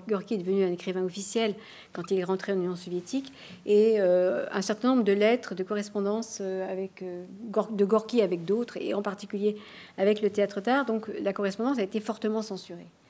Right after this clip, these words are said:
Donc, euh, souvent, n-, n'émerge, n'émerge de cette histoire que le Gorky des années vingt, le Gorky qui a donné son nom au théâtre, le Gorky qui est venu voir les pièces engagées, le tram blindé, et cetera.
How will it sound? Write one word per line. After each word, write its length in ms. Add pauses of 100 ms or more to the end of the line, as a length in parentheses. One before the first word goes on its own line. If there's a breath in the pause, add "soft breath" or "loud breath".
(520 soft breath)
Donc, 340
euh, 680 (480)
souvent, 460
n-, 360
n'émerge, 640 (120)
n'émerge 340
de 60
cette 240
histoire 500 (300 loud breath)
que 100
le 100
Gorky 320
des 220
années 160
vingt, 380
le 100
Gorky 420
qui 100
a 60
donné 220
son 160
nom 140
au 60
théâtre, 600 (380 loud breath)
le 60
Gorky 360
qui 100
est 20
venu 220
voir 320
les 120
pièces 220
engagées, 600
le 100
tram 200
blindé, 440
et 20
cetera. 300